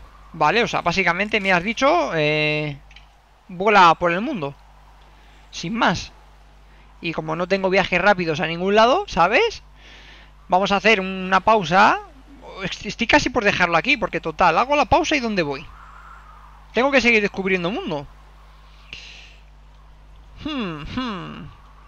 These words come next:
Tengo que coger las gafas, tenerlas en inventario, ni se sabe cuánto tiempo hasta que yo vuelva aquí. Aquí es el de la piel. Y a partir de aquí estos son los puentes. Que es este y este son los puentes, el concurso de pesca.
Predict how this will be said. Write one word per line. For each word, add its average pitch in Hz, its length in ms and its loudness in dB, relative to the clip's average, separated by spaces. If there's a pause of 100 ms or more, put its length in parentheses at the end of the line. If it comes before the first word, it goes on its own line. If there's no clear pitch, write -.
(100)
Tengo 214 100 0
que 247 120 2
coger 262 160 0
las 214 120 4
gafas, 156 320 -2
tenerlas 214 360 -2
en 226 80 -2
inventario, 233 520 0
ni 220 120 -2
se 185 40 -2
sabe 220 180 -2
cuánto 214 240 -2
tiempo 247 240 -4
hasta 226 180 -2
que 180 100 -4
yo 185 80 -4
vuelva 208 260 -2
aquí. 156 260 -6 (960)
Aquí 185 300 -2
es 247 120 -2
el 269 120 -8
de 226 80 0
la 165 120 4
piel. 160 360 -2 (1120)
Y 170 60 -2
a 156 80 0
partir 185 300 -2
de 208 80 2
aquí 220 160 -4
estos 190 240 -6
son 180 140 -4
los 156 120 -4
puentes. 269 800 0 (1000)
Que 165 100 -4
es 151 120 -6
este 175 300 -4
y 165 120 -6
este 165 160 -8
son 156 140 -6
los 151 80 -4
puentes, 269 560 2
el 185 80 -2
concurso 165 400 -6
de 160 120 0
pesca. 285 560 2